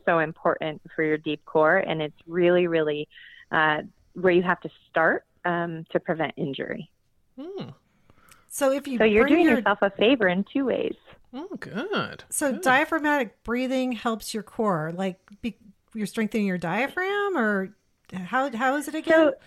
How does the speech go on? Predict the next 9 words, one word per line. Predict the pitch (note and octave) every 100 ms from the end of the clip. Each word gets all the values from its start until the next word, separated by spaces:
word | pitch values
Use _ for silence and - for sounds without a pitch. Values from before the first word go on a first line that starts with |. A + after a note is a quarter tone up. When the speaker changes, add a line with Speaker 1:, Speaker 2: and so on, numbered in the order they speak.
| _ - - - - _ _ _ -
Speaker 1:
yeah, | B3 C#4 B3+ B3
so |
if | D4
you | F4
think | F4 F#4 A4
of | F4
it | C4+ -
like, | G#3 - -
uh, | G#3 G3 F#3